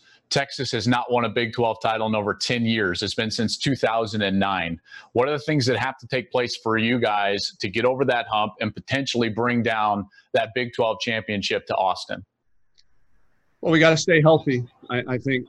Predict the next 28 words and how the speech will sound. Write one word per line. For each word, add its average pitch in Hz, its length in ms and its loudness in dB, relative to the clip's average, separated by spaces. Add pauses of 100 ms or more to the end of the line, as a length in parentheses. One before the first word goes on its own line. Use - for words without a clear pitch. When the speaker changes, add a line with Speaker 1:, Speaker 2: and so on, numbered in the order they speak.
(100)
Speaker 2:
you 127 100 -2
know, 120 160 0
this 131 240 -2
year 131 340 2 (220)
was 120 440 -4 (140)
certainly 131 600 -2
the 117 120 -2
year 123 400 0
that 117 200 0 (560)
everybody 123 520 2
internally 123 920 -2
had, 113 280 -4
had 110 140 -6
circled. 107 520 -8
You 107 120 -4
know, 110 100 -2
we've, 110 260 -6
we've 110 180 -8
had 113 260 -2 (580)
three 139 160 -2
straight 127 340 0
top 123 280 -4
ten 120 180 -4
recruiting 117 420 -2
classes 120 600 -4
that 113 160 -2
are 110 100 -2
now 117 420 0